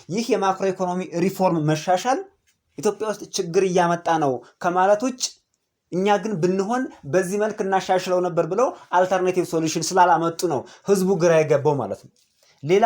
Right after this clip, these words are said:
ፓርቲ ቢመጣ፣ ሌላ መንግስትስ ቢመጣ ይሄን ነገር እንዴት ሶልቭ ሊያደርገው ይችላል ብሎ የኢትዮጵያ ህዝብ ቆም ብሎ ሲያስብ ምንም አማራጭ አጣ። አማራጭ የለውም ማለት ነው። የተሻለ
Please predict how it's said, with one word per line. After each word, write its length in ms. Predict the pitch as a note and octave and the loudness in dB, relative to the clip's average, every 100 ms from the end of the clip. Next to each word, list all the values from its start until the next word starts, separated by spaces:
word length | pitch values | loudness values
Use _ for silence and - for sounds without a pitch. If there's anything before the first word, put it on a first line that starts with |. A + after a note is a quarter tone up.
| A3 | 4
ፓርቲ 260 | G3+ G3 G3 | 2 -2 -2
ቢመጣ፣ 320 | F#3+ G3+ A3 B3+ | -4 -2 0 2
ሌላ 180 | F3+ F3+ | 4 4
መንግስትስ 440 | F3+ F3 E3+ D#3 - | 2 0 -4 -10 -14
ቢመጣ 300 | D3+ F#3 G3+ C#4+ C#4+ - | -8 -4 -2 -4 -6 -6
ይሄን 220 | D#3+ F#3+ F#3+ | -4 -2 -2
ነገር 260 | G3 G#3 F#3+ | 0 0 0
እንዴት 280 | G3+ G3 | 4 4
ሶልቭ 260 | F#3 G3 F#3 | 4 0 2
ሊያደርገው 460 | F#3 F3 E3+ D#3+ D#3+ | 4 6 6 4 2
ይችላል 400 | E3+ F3 F#3 D#3+ | 0 2 4 2
ብሎ 120 | D#3 F3 | 2 2
የኢትዮጵያ 420 | E3+ F#3 F3+ F#3 | 2 0 0 2
ህዝብ 220 | F#3+ B3 C#4 - - | 2 0 -4 -12 -2
ቆም 220 | G#3+ G#3 | 0 0
ብሎ 160 | G3 G3 | 4 4
ሲያስብ 400 | G3 G#3 G#3+ B3+ D4 - - | 4 2 0 -2 -6 -8 -4
ምንም 280 | G3+ A3+ G#3 | -2 2 2
አማራጭ 440 | F#3 E3+ D#3+ D3+ | 2 4 2 2
አጣ። 200 | B2+ - B2 - | 0 -2 -8 -4
አማራጭ 440 | F#3 F3+ D#3+ D3 | -4 0 0 2
የለውም 340 | D3 B2+ B2 B2+ | 0 0 0 -2
ማለት 240 | G2 G2 | -6 -10
ነው። 100 | A#2+ | -6
የተሻለ 420 | D#3+ E3+ G#3+ G3+ | -4 -2 0 0